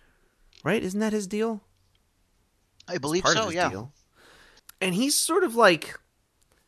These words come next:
Speaker 1: he's sort of like a Master Roshi redo in a lot of ways. Like, he's just this perverted old man. He's this, he's another dirty old man who, like, cares more about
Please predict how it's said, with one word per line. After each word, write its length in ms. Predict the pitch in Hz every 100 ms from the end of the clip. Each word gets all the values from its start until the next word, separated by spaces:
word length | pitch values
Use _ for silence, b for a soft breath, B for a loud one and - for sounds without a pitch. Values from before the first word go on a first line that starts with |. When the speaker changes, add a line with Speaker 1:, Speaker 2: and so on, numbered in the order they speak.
| _
Speaker 1:
he's 180 | - 214
sort 200 | 302 359
of 60 |
like 140 | 349 254
a 80 | 196
Master 500 | 117 113 143 165 143
Roshi 600 | 110 123 - 156 156 131
redo 680 | 104 131 151 185 196 196
in 80 | 196
a 80 | 196
lot 180 | 196 202
of 60 |
ways. 480 | 196 202 214 214 -
Like, 280 | 131 117 - b b b
he's 200 | - 160
just 160 | 175 -
this 160 | 233
perverted 640 | - - 170 131 147 151 143
old 300 | 120 135 127
man. 480 | 117 117 131 160
He's 180 | 156 147
this, 160 | 160 151
he's 240 | 139 147
another 520 | 151 139 131 160 131 -
dirty 360 | 127 117 120 131
old 320 | 113 120 117
man 480 | 110 107 120 156 165 b b b b
who, 220 | - 139
like, 300 | 120 117 107 - _ -
cares 300 | - 123 120
more 220 | 127 123
about 340 | 123 120 92